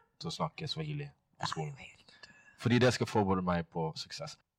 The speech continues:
Speaker 1: Den afrikanske studentforeningen ved Universitetet i Ås,
Speaker 2: Mhm.
Speaker 1: som heter Ubuntu,
Speaker 2: Ja.
Speaker 1: ehm, var, eh,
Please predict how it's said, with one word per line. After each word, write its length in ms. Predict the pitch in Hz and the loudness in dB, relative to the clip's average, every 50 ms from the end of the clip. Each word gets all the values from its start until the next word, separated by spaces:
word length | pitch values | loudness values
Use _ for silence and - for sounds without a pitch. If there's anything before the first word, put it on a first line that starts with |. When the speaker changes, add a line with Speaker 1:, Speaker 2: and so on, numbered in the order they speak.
| _ - | _ -4
Speaker 1:
Den 120 | 110 113 | 0 0
afrikanske 520 | 117 113 - - - - 120 113 - - 104 | 0 0 -2 -4 0 0 0 0 2 -4 -6
studentforeningen 920 | - - 92 87 95 92 85 - - 85 85 80 80 80 82 80 80 80 78 | -6 -2 0 0 0 0 -2 -6 -6 -4 -4 -4 -4 -4 -6 -6 -6 -6 -6
ved 100 | 82 80 | -6 -6
Universitetet 480 | 80 76 80 78 - - 80 76 - | -6 -8 -10 -12 -10 -10 -10 -10 -8
i 80 | 73 71 | -10 -12
Ås, 420 | - 143 - - - - - - - | -10 -12 -12 -12 -12 -12 -12 -12 -10
Speaker 2:
Mhm. 240 | 190 180 180 170 170 _ | -10 -10 -10 -10 -14 _
Speaker 1:
som 160 | - - 165 | -14 -12 -10
heter 180 | 156 143 165 | -10 -8 -10
Ubuntu, 460 | 156 143 139 151 156 143 - - 135 143 _ _ _ _ _ - | -10 -10 -10 -10 -10 -10 -12 -14 -14 -16 _ _ _ _ _ -10
Speaker 2:
Ja. 140 | 208 190 156 _ _ _ _ - | -10 -10 -10 _ _ _ _ -2
Speaker 1:
ehm, 380 | 90 87 85 85 85 85 85 78 82 80 | 0 2 2 2 0 -2 -4 -6 -4 0
var, 440 | 92 90 87 87 85 85 85 82 78 - - _ _ _ _ _ _ _ | 2 4 6 6 6 6 4 2 0 -6 -16 _ _ _ _ _ _ _
eh, 420 | 87 85 80 80 80 78 76 78 | -6 -4 -2 -2 -2 -2 -4 -4